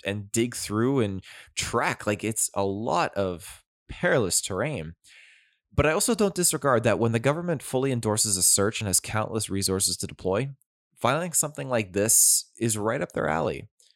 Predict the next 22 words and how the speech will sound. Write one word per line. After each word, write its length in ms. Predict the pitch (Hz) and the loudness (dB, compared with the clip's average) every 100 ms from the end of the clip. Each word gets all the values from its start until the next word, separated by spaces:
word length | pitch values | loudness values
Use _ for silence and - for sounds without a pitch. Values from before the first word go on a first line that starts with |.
| _ _ - | _ _ -2
especially 720 | - - - 190 214 - 214 | 2 2 2 2 2 2 0
when 180 | 185 165 | 0 0
it's 160 | 156 | 0
in 80 | 147 | 0
the 80 | 131 | 2
name 220 | 127 120 | 2 0
of 80 | 113 | 0
national 360 | 104 98 90 | -2 -2 -4
security. 640 | 92 - - 143 110 73 85 _ _ _ _ _ - _ _ _ _ _ | -2 -2 0 0 0 -2 -10 _ _ _ _ _ -20 _ _ _ _ _
And 100 | 117 | 2
I'll 160 | 113 139 | 4 2
go 180 | 170 160 | 2 2
much 280 | 143 143 147 | 2 0 0
more 100 | 131 | -2
specific 540 | - 120 123 110 107 | -2 -2 -2 -4 -4
here 160 | 113 110 | -2 -2
too. 380 | - 143 90 82 _ _ _ _ - - _ - | 0 0 0 -6 _ _ _ _ -12 -12 _ -2
On 140 | 120 | 2
the 120 | 123 | 2
note 300 | 117 120 165 | 4 4 4
of 220 | 113 104 | 0 -2
resources, 720 | 110 127 104 87 85 90 - | -4 0 0 -2 -2 -2 -2